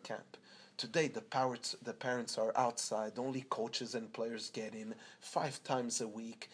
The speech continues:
They're gonna start playing in the best environment possible in our reality. I think it's fantastic, the move that Philip and Darko did, and Philip has a lot of,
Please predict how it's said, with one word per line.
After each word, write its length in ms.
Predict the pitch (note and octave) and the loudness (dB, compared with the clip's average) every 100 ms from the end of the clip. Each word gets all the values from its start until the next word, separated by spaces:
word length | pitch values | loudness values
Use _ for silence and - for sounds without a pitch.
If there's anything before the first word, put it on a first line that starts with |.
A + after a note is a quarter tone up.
| - - | -10 -2
They're 120 | C#3+ | 0
gonna 220 | E3+ D#3+ | 2 2
start 420 | - - C#3 C3+ | 2 8 8 8
playing 240 | - C#3+ C3 | 2 4 4
in 240 | C#3+ C#3 | 2 2
the 120 | D3 | 2
best 440 | A#2+ D3 D3 D3 - | 4 4 4 4 -2
environment 640 | B2 A2+ C3 B2+ B2 A#2 - | -2 6 6 6 4 -2 2
possible 720 | C3 B2 - C3 A#2+ A#2+ A2+ B2 | 6 6 6 0 2 0 0 -2
in 160 | A#2+ | 0
our 140 | A#2+ A#2+ | 2 4
reality. 580 | A2 A2 A2+ A#2 A2+ A2 - - - - - _ _ - | 4 4 4 2 -2 -8 -12 -18 -18 -20 -20 _ _ 0
I 60 | C#3 | 0
think 280 | C#3+ F3 D3 | 0 -4 -2
it's 140 | - | -2
fantastic, 720 | - A#2+ C3+ B2+ - B2+ - | 0 0 2 2 2 -6 -4
the 80 | B2 | -2
move 280 | A#2 C3 A#2+ | 2 0 0
that 180 | A2+ A2+ | -2 -4
Philip 440 | - A#2+ A#2+ A#2+ | -4 -2 0 -2
and 180 | A#2 A2 | -4 0
Darko 460 | A2 A#2+ C3 A#2+ A#2 | 2 2 -2 -8 -4
did, 300 | A#2+ B2 A#2 | -2 -2 -4
and 240 | G#2+ G#2+ - - - - | -6 -8 -14 -20 -20 -14
Philip 420 | - A#2+ A#2+ A#2+ | -4 0 0 2
has 220 | A#2 A2+ | 2 2
a 40 | A#2 | 0
lot 280 | A2+ A2+ | 0 0
of, 100 | A2+ | -2